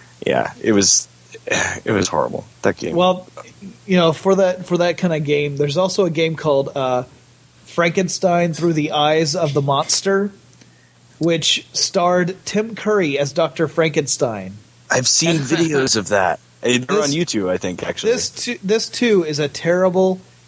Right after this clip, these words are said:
Speaker 2: terrible game. And,
Speaker 1: Yeah.
Speaker 2: uh, it had some of the dumbest dialogue ever. Um, I, I owned this game and I played it all the way through. Horrible game. Don't, don't do it.
Speaker 3: Wait.
Speaker 2: You can, you
Speaker 1: Oh,
Speaker 2: can watch a
Speaker 1: speaking
Speaker 2: playthrough.
Speaker 1: of which,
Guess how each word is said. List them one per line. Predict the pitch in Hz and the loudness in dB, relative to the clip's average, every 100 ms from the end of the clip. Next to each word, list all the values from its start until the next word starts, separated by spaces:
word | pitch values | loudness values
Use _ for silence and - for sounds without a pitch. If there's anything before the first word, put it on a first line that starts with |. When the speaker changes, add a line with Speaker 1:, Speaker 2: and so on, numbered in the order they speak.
| - | -18
Speaker 2:
terrible | - - 165 160 151 147 143 143 | -16 -6 0 4 4 4 2 2
game. | 131 131 120 101 95 92 - - - - | 0 -2 -2 -10 -16 -20 -20 -20 -20 -8
And, | 151 151 165 | -2 0 0
Speaker 1:
Yeah. | 156 | 0
Speaker 2:
uh, | 147 - _ _ | 0 -2 _ _
it | 170 175 | -2 0
had | 196 180 | 0 0
some | 202 185 | -2 0
of | |
the | 165 | -2
dumbest | 139 113 165 170 190 208 - - - 135 - - 160 147 | -4 -6 -2 0 0 -4 -4 -12 -16 -18 -20 -16 -12 -4
dialogue | 156 170 165 143 123 120 - - | 2 4 6 4 2 -2 -10 0
ever. | 147 135 123 - - - - - - - - 127 | 2 2 -2 -8 -14 -18 -20 -20 -20 -20 -12 -2
Um, | 120 110 104 107 - - - - - - - - | 0 2 -2 -8 -18 -20 -20 -20 -20 -20 -14 -2
I, | 185 | -2
I | 233 190 226 | 0 0 0
owned | 254 262 | 0 0
this | 220 | -4
game | - 196 190 | -2 -2 0
and | 180 | -2
I | |
played | 180 185 | 0 0
it | 170 | 0
all | 160 | 0
the | |
way | 160 | 0
through. | 147 143 117 - | -2 -4 -6 -8
Horrible | 170 175 175 | -2 0 0
game. | 160 147 127 107 | 0 -2 -4 -10
Don't, | - 143 135 139 | 0 0 0 -4
don't | 147 135 | -2 0
do | 120 107 | -2 -6
it. | 95 - - | -10 -18 -12
Speaker 3:
Wait. | 123 - - - | -10 -10 -12 -6
Speaker 2:
You | |
can, | 170 | -2
you | 208 208 | 0 0
Speaker 1:
Oh, | 214 | 0
Speaker 2:
can | 240 | 0
watch | 226 - | -2 -2
a | |
Speaker 1:
speaking | 190 170 185 | -6 -4 0
Speaker 2:
playthrough. | 175 | 0
Speaker 1:
of | |
which, | 131 - - | 0 -4 -18